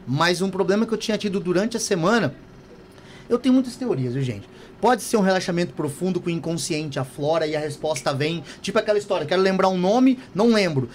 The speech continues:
Aí eu vou tomar banho, relaxei, pum, o negócio surge igual vindo de um vulcão, entendeu? E acontece muito com quem toma ayahuasca. Você tá ali na hora, vem um insight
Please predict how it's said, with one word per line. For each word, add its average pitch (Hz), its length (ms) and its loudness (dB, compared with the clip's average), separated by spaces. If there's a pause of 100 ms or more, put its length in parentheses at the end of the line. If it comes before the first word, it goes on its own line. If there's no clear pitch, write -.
(120)
Aí 240 120 4
eu 262 40 4
vou 302 100 2
tomar 277 300 2
banho, 269 240 4
relaxei, 269 520 2
pum, 277 280 2
o 196 40 -2 (100)
negócio 208 460 0 (200)
surge 233 400 2
igual 220 260 2
vindo 233 320 2
de 214 60 -2
um 233 100 2
vulcão, 196 540 0 (260)
entendeu? 175 380 4 (360)
E 247 180 4
acontece 262 600 0
muito 277 460 4
com 220 200 -2
quem 214 180 -2
toma 185 260 0
ayahuasca. 151 360 0
Você 202 120 -4
tá 226 160 -4
ali 233 160 -4
na 220 120 -2
hora, 214 220 0
vem 185 220 -4
um 214 100 2
insight 214 640 0